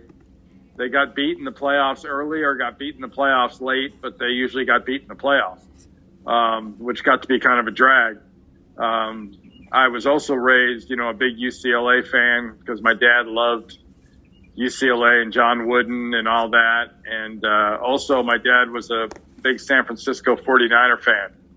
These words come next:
'cause he was, uh, when he got let out of the Marines after World War Two,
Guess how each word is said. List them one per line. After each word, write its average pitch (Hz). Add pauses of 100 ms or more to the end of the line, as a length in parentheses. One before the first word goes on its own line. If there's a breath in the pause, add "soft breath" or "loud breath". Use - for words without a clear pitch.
(580)
'cause 117
he 131
was, 120
uh, 110 (520)
when 123
he 139
got 139
let 139
out 139
of 120
the 117
Marines 127
after 113
World 127
War 117
Two, 127